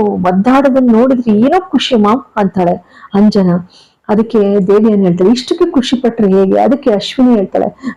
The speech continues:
"ನೀನ್ ಅಜಿತನ ಮದ್ವೆ ಆಗಕ್ಕಾಗಲ್ಲ ಬಿಡು." ಅದಕ್ಕೆ, "ಐ ಅಶ್ವಿನಿ,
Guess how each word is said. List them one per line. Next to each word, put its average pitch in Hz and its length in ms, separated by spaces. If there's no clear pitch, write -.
"ನೀನ್ 240 180
ಅಜಿತನ 202 340
ಮದ್ವೆ 180 280
ಆಗಕ್ಕಾಗಲ್ಲ 175 480
ಬಿಡು." 175 380
ಅದಕ್ಕೆ, 202 600
"ಐ 226 300
ಅಶ್ವಿನಿ, 226 800